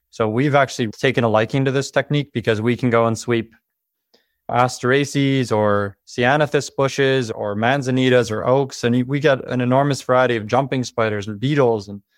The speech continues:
leaf beetles a lot of the time 'cause they're o-, often host-specific bugs. So it's a really powerful technique. Again, it has to be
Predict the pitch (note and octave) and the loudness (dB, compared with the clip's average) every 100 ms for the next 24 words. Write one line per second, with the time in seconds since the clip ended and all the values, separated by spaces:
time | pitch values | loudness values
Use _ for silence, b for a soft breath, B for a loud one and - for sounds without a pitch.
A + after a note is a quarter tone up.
0 | _ _ _ _ - D3+ F3+ - D3 C3 | _ _ _ _ 0 0 0 0 2 2
1 | A#2+ B2 A#2+ A2 - A#2 A2 G#2 G2+ A2+ | 4 4 4 2 0 0 0 -2 -2 2
2 | A2+ A2 A2 - A2+ B2 A#2 - A2 A2+ | 2 0 -4 -2 0 2 -2 -2 -2 -4
3 | - G#2+ - G2+ G#2 G#2+ G#2+ G#2 - - | -4 -12 -12 -12 -10 -8 -8 -10 -10 -2
4 | A#2 G#2+ _ _ _ _ _ C#3 C3+ D3+ | 0 -2 _ _ _ _ _ -4 0 2
5 | C#3+ C3+ - B2+ - B2 A2+ - A2+ B2 | 2 0 2 2 2 -2 -2 -2 -4 -6
6 | _ A#2+ A2 B2 G#2+ A#2 - - A2+ G#2 | _ -4 0 2 2 0 -2 -4 -4 -4